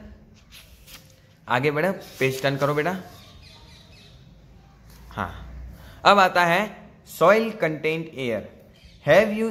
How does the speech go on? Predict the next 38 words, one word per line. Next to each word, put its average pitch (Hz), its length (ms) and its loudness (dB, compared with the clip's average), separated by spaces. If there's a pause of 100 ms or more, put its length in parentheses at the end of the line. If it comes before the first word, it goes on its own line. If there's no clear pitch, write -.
(120)
ever 175 260 2 (460)
water 147 400 6
and 156 240 -2
the 170 140 4 (160)
potted 160 520 0 (380)
plant 139 800 -4
in 135 220 -6
your 123 340 2
garden? 107 260 -2 (240)
अगर 147 220 2
आपने 147 480 0 (200)
कभी 139 280 0 (880)
अपने 143 420 0
जो 135 140 -2
गार्डन 131 360 4
में 156 520 -4
कोई 139 200 -2
पॉट 160 220 6
होगा, 139 240 2
फ्लावर 127 340 2
का 135 140 -2
फ्लावर 120 280 -2
पॉट 123 260 -2
होगा 123 160 -4
या 120 140 -2
फिर 120 140 -10
प्लांट 123 340 -2
का 135 80 -2
पॉट 120 260 -2
होगा 120 240 -2
या 113 140 -6
गमला 110 260 0
होगा, 117 320 2
उसके 135 260 -6
अंदर 143 240 -4
पानी 143 220 2
पिलाया 156 360 2
है, 170 160 -2